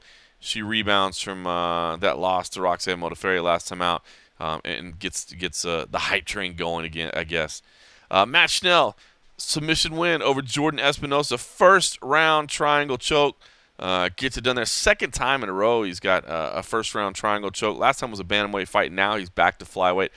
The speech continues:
I am becoming a very big fan of Matt Schnell. I, I really am.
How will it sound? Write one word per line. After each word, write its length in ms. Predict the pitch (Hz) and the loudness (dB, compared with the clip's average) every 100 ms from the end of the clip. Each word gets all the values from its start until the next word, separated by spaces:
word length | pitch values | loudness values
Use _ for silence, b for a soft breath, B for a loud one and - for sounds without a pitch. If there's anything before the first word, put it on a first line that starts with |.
| B B | B B
I 180 | - 208 | 0 2
am 60 | 233 | 2
becoming 380 | 160 151 135 107 | -2 -4 -2 -4
a 60 | |
very 360 | 98 113 120 113 | 0 2 2 2
big 280 | 101 104 - | 0 -2 -2
fan 280 | 101 92 | -4 -4
of 60 | 90 | -2
Matt 220 | 87 67 | -4 -4
Schnell. 340 | - 98 85 - | -6 -6 -6 -4
I, 120 | 87 - | -4 0
I 80 | 113 | 0
really 360 | 127 151 127 | 2 0 2
am. 120 | 104 | 2